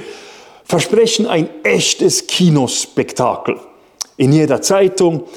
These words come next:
in den sozialen Medien, im Fernsehen, überall wird der Film thematisiert.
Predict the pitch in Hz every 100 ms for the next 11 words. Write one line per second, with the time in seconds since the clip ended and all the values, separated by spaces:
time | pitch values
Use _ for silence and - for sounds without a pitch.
0 | - - 151 151 139 143 151 131 123 110
1 | 123 185 190 165 160 143 - - - -
2 | - - 113 - 214 202 151 165 156 139
3 | - 339 320 220 226 220 202 151 202 190
4 | - 185 156 - 160 131 123 - 139 139
5 | 139 - 170 185 143 - -